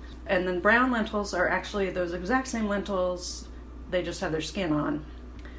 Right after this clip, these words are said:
So the pink lentils, the reason they don't hold their shape is because they don't have any skin. There are also slightly bigger green lentils, and those work as well. You can do those. There are the, the French lentils that have a little bit more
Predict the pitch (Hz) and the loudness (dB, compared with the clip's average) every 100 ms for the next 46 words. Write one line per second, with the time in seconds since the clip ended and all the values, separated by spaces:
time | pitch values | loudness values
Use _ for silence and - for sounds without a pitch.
0 | - - 196 180 254 233 208 202 190 165 | -10 -4 -2 0 0 4 4 4 0 0
1 | 185 220 185 180 175 170 185 175 180 - | 0 0 2 4 2 2 -2 -2 -2 0
2 | 254 - - 170 - - 170 160 170 165 | 2 2 -2 -6 -4 -4 -4 -4 -2 -2
3 | 185 165 - 285 - 233 - - - - | -2 -4 -2 -4 -2 0 -2 -4 -12 -12
4 | - - 208 202 208 214 226 - 226 220 | -12 -2 4 6 6 2 -2 0 2 2
5 | 226 208 202 196 - 208 214 220 220 233 | 2 2 2 2 0 2 6 6 6 2
6 | 269 311 349 320 - - - - - - | 4 4 4 0 -2 -2 -6 -8 -6 -6
7 | - - - 202 190 196 202 214 214 - | -6 -12 -4 0 2 2 2 2 0 0
8 | 208 196 175 180 170 185 247 294 202 196 | -2 -2 2 2 4 2 0 -2 -4 -4
9 | 185 180 170 170 220 285 - - - - | -2 -2 2 2 2 -2 -2 0 0 -4
10 | - - - - - 202 202 202 208 208 | 0 2 2 -2 2 6 8 6 4 4
11 | - - - 185 - 214 214 - - - | 0 -10 -8 -8 0 0 0 -4 -6 -6
12 | - - - 214 220 226 214 208 202 185 | -8 -10 0 2 4 2 0 2 2 2
13 | 202 196 190 190 185 180 - 190 190 190 | 2 2 2 2 2 2 0 2 2 4
14 | 185 | 2